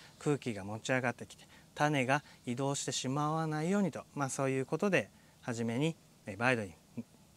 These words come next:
水をきちんと混ぜてくださいということでご紹介をさせていただきました。まあ、そのようにやっていただければ空気は出てきません。これ、空気が出る方は、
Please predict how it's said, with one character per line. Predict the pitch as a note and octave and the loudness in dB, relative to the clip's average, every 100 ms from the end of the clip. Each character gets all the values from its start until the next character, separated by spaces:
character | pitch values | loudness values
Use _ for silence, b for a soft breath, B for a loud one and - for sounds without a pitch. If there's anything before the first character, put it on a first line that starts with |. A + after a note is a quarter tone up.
| - | -6
水 | B2 A#2 A#2+ | -2 0 -2
を | A2 | -4
き | - | -2
ち | D3+ | -2
ん | D3 | -2
と | - - - B B B B B | -8 -20 -20 B B B B B
混 | B2 C3+ | -2 0
ぜ | C3 | 0
て | - - - | -4 -20 -10
く | A2+ | -6
だ | G#2 | 0
さ | E3+ | 0
い | E3+ | 0
と | |
い | B2+ | -2
う | |
こ | - | -2
と | G3+ | -2
で | A3 - - | -2 -4 -8
ご | A#2+ | -6
紹 | - A#2 | -4 -4
介 | A#2 | -4
を | G#2 | -8
さ | A2 | -8
せ | A2+ | -6
て | A#2 | -6
い | A2 | -4
た | A2 | -4
だ | |
き | G2+ | -6
ま | A2 | -8
し | A2 | -10
た。 | - - B B B - | -14 -18 B B B -6
ま | |
あ、 | D3 | -2
そ | F3 | 0
の | |
よ | G3 | 0
う | |
に | D3 | -2
や | A#2+ | -2
っ | |
て | - | -4
い | B2+ | -2
た | C3 | 0
だ | C3+ | 0
け | C3 D3 | 0 0
れ | B2 | 2
ば | B2+ C#3+ B B - | 2 0 B B -2
空 | F3 D3+ | 0 0
気 | B2 | -2
は | G2+ | -2
出 | A2+ | 0
て | D3 | -2
き | - | -4
ま | A2+ G#2 | -10 -10
せ | - | -12
ん。 | - - - B B | -14 -18 -20 B B
こ | C3+ | -4
れ、 | |
空 | - F#3+ | 0 0
気 | F#3 C3 | 2 0
が | A2+ | 0
出 | C3 | 0
る | B2+ - | -2 -4
方 | - D3+ | -2 2
は、 | F#3 G#2+ | 4 2